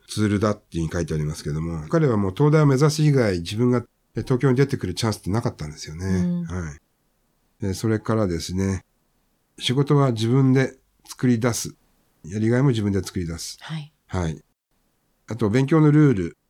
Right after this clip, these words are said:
Speaker 1: これは東大に受かった方法ですけど、遠くを見ないこと。今日の目標の完全クリア。
Speaker 2: うん。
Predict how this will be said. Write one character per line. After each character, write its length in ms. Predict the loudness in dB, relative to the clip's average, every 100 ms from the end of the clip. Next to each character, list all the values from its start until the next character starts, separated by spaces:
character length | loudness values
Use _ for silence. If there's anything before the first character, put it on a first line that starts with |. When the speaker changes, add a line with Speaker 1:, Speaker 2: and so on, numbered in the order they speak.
| _ _ _ _ _
Speaker 1:
こ 60 | -2
れ 80 | 0
は 120 | 2
東 180 | 2 4
大 100 | 4
に 60 |
受 80 | 4
か 60 | 0
っ 80 | -2
た 140 | -4
方 160 | -2 -2
法 140 | 0
で 120 | -2
す 100 | -2
け 80 | -6
ど、 100 | -4
遠 200 | 2 2
く 100 | 4
を 60 | 4
見 100 | 4
な 100 | 2
い 60 |
こ 120 | -2 -8
と。 240 | -12 -14 _ _ _ _ _ _ _ _ _ _
今 120 | 2 4
日 60 |
の 60 | 6
目 260 | 4 0
標 360 | -2 2 4 4
の 360 | 4 4 0 -8 -10
完 200 | -2 0
全 160 | 2 0
ク 140 | 2
リ 160 | 2 2
ア。 160 | -2 -6
Speaker 2:
う 60 | -4
ん。 200 | -4